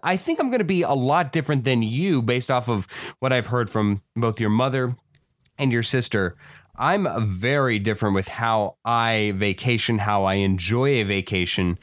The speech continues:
than you do, Hoffman. So why don't you start us off? What is your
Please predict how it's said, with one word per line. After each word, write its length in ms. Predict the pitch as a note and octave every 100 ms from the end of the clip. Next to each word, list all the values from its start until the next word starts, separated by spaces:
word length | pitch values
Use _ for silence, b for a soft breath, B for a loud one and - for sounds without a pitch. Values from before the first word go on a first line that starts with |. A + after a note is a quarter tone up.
| B B B B
than 380 | F#2+ G#2+ G#2
you 480 | G2 E2 F#2 G#2+ C#3+
do, 240 | C3 A2 F#2
Hoffman. 460 | F#2 F2 - F#2+
So 140 | F#2 A2
why 120 | C3
don't 180 | D#3+ C#3+
you 120 | D3
start 260 | - C#3+
us 140 | C3 A#2+
off? 260 | G#2+ G#2
What 180 | C#3 G#3
is 220 | B3+ D#3+
your 440 | D#3+ F3 F3 E3+